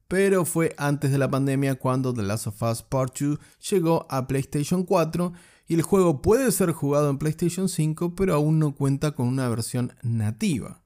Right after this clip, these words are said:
Así que esta es la segunda teoría de los fans al respecto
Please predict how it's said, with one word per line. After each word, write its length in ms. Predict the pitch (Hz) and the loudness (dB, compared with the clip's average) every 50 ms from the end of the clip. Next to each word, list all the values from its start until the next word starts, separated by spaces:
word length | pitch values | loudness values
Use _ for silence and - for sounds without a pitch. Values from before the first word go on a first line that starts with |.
| _ _ _ | _ _ _
Así 320 | - 120 - - 151 143 | -6 -4 -2 0 -2 0
que 160 | 147 165 165 | 0 2 2
esta 260 | 170 160 170 185 170 151 | 2 2 2 2 2 4
es 60 | 147 | 4
la 160 | 147 143 135 | 2 2 0
segunda 840 | 131 - - 135 123 120 139 175 208 220 214 202 196 185 - 143 139 | 0 -2 -2 -2 -2 0 0 0 0 2 2 2 2 0 0 -2 -2
teoría 460 | - 147 170 190 202 208 196 190 180 | 0 2 2 2 2 2 2 2 2
de 80 | 175 170 | 2 2
los 160 | 170 160 165 | 2 0 0
fans 360 | - 165 160 170 170 170 - - | -2 -2 0 0 -2 -2 -4 -4
al 240 | - 170 170 165 160 | -4 -2 -2 0 0
respecto 720 | 160 156 - - - 160 156 151 - - 160 151 147 | -2 -2 -4 0 0 0 0 0 -2 -4 -4 -4 -4